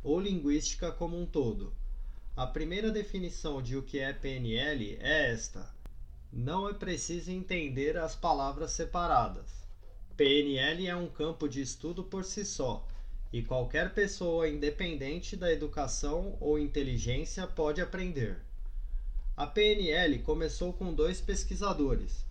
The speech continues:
Richard Bandler e John Grinder, autores de vários livros sobre programação neurolinguística. Os dois tiveram uma enorme influência da hipnose ericksoniana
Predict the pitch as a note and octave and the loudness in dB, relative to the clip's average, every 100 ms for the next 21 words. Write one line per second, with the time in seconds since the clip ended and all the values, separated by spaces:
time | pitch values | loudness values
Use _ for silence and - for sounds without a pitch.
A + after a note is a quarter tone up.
0 | - - - - F3+ - G3 F3+ C3+ B2 | -4 -6 -2 0 2 2 0 2 4 4
1 | B2+ D3+ F3+ G3 G3 G3+ - - - C3+ | 6 4 2 2 2 0 -2 -2 -2 0
2 | B2 C#3 D#3+ G3+ D#3+ C#3+ B2 G#2+ F2+ - | 0 2 0 0 0 2 2 -2 -4 -4
3 | - - - - B2+ C3+ - F3+ G3+ F#3 | -4 -2 -4 -2 -2 -2 0 -2 0 -2
4 | C#3 E3 G3 A3 D#3+ D#3+ E3+ F#3 - E3+ | 6 8 8 4 2 2 2 -2 -2 -2
5 | F3+ F3 F3 D#3 D#3+ D#3 C#3+ D3 D3 D#3 | -2 0 2 2 0 0 0 -2 0 2
6 | D#3 D#3+ E3+ C3+ G#2+ F#2+ - - - - | 2 0 -2 -2 -2 -2 -6 -6 -6 -8
7 | - - - - - C3+ B2+ A#2 G#3 F#3+ | -8 -6 -6 -6 -4 -2 -2 2 4 4
8 | C3 - D3+ C#3 D3+ F3+ F3 E3+ D#3 C#3+ | 2 -2 -2 0 0 0 -2 -2 -2 0
9 | E3+ G#3+ A3 G#3+ G3 E3+ E3+ - F#3 E3+ | 0 0 -2 -2 -4 -2 -2 -2 -2 -2
10 | D#3 C#3+ D#3 C#3 D3 E3+ F3+ E3+ E3+ - | -2 -2 -2 -2 -2 -2 -2 -2 -4 -6
11 | - F3 F3 D#3+ A#2 F#2+ F2 | -6 -4 -2 -2 -2 -4 -8